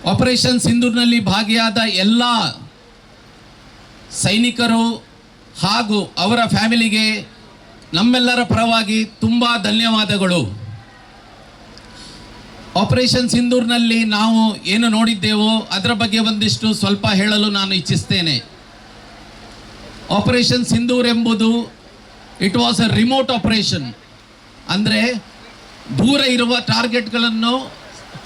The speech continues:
ನಾವು ಸ್-, ದೂರದಿಂದಲೇ ಹೊಡೆದು ಉರುಳಿಸಿದ ಒಂದು ವಾರ್. ಅಲ್ಲಿ ಹತ್ತಿರ ಹೋಗಿ ಮಾಡಿದಂಥ ವಿಷಯ ಅಲ್ಲ.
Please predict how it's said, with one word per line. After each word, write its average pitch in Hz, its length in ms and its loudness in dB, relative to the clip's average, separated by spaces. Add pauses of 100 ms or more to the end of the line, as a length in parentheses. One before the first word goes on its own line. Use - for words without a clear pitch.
(520)
ನಾವು 233 540 2
ಸ್-, - 180 -10 (720)
ದೂರದಿಂದಲೇ 254 880 0 (440)
ಹೊಡೆದು 233 320 0
ಉರುಳಿಸಿದ 220 480 0 (160)
ಒಂದು 226 480 0 (100)
ವಾರ್. 170 340 -2 (400)
ಅಲ್ಲಿ 208 180 2
ಹತ್ತಿರ 226 320 0
ಹೋಗಿ 226 280 2
ಮಾಡಿದಂಥ 214 540 0
ವಿಷಯ 208 240 0
ಅಲ್ಲ. 202 200 2